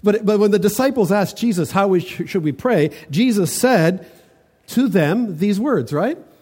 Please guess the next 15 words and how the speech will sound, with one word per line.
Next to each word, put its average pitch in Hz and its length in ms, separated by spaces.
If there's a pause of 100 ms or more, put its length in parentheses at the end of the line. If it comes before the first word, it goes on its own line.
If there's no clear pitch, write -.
(160)
He 185 100
said, 214 560 (340)
"Our 208 240
Father 220 580 (260)
in 214 180
heaven, 214 560 (260)
hallowed 208 500
be 226 100
your 214 280
name." 175 300
Look 247 160
at 226 140
this. 151 340 (240)
"Your 208 580 (220)
kingdom 196 540